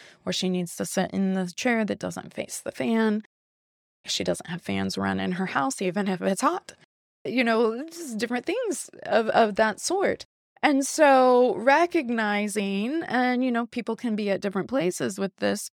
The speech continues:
but, you know, supporting can be, I empathize at least. Maybe I can't fully understand, but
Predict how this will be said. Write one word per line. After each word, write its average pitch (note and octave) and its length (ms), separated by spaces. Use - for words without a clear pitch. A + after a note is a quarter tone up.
but, F#3 440
you A3+ 100
know, G#3 360
supporting E4 560
can B3 200
be, G#3+ 380
I B3+ 140
empathize C4 560
at - 100
least. F3+ 280
Maybe A#3+ 260
I D4+ 120
can't G#3+ 340
fully G3 260
understand, F#3 420
but - 100